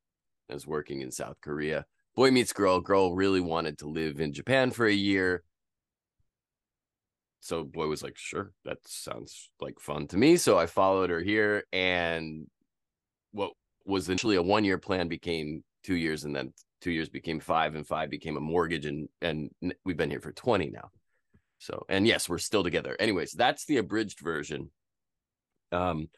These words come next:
the reason why it worked out, why we are still here two decades later, is that I,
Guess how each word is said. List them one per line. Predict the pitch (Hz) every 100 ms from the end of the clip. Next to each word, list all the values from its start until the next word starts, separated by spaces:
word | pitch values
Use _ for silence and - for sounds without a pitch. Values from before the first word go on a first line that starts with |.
| _ - _
the | 95
reason | 113 185 151 123 101 98 -
why | 101 104
it | 87
worked | 87 85 - 117
out, | 123 92 73 - _ _ _ -
why | 87 87 85 82 80
we | 90
are | 78
still | - - 143
here | 92 73 64 - _
two | - 110
decades | 90 78 76 71 -
later, | 101 107 82 80 _ _ _ _ _ _ _
is | 95 101 98 90 80
that | 92 90
I, | - 104 107 110 107 98